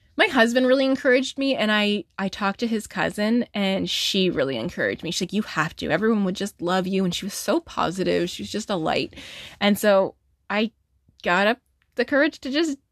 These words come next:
do it. And, and I've been making episodes ever since then, and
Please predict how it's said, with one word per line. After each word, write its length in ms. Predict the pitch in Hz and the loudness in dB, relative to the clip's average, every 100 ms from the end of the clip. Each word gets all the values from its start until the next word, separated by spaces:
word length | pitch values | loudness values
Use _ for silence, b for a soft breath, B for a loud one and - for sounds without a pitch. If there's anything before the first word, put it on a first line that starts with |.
| _ | _
do 180 | 233 480 | 2 4
it. 260 | 180 - - | 4 2 -4
And, 360 | 220 233 233 220 - _ _ _ | -2 2 2 0 -6 _ _ _
and 180 | 202 202 | -6 -2
I've 80 | 202 | 0
been 140 | 214 | 0
making 260 | 202 214 226 | 0 0 -2
episodes 500 | 208 233 226 202 220 | -2 -4 -4 -4 -4
ever 260 | - 180 196 | -4 -4 -4
since 320 | 208 202 - | -2 -4 -4
then, 420 | - 151 180 233 | -6 -2 2 0
and 380 | - 185 170 160 | 0 -2 -2 -2